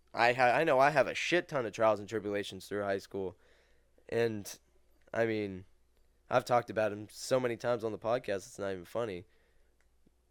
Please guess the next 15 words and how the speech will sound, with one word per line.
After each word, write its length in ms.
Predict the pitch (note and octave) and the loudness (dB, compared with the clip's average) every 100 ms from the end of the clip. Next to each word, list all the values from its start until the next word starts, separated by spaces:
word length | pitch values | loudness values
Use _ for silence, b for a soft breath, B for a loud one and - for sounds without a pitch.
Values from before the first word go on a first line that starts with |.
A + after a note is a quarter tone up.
| _ _ - | _ _ -6
And 140 | A2+ | 2
I 60 | A#2 | 2
just 180 | B2 - | 0 0
wanna 220 | C3+ A#2+ | 0 0
see 260 | - A#2 A2 | -4 -6 -6
your 320 | F#2+ B2+ A2 | -2 2 4
outlook 380 | G2 F#2+ F#2 F2 | 4 0 -4 -6
on 160 | E2 | -6
it. 100 | D2 | -8
I 80 | D#2+ | -8
mean, 160 | F2+ F2+ | -6 -6
everybody 400 | F#2+ F#2+ F#2+ F2+ | -6 -6 -6 -4
has 200 | F#2 F2+ | -6 -6
their 160 | F2 | -8
own, 260 | F2 E2+ | -8 -10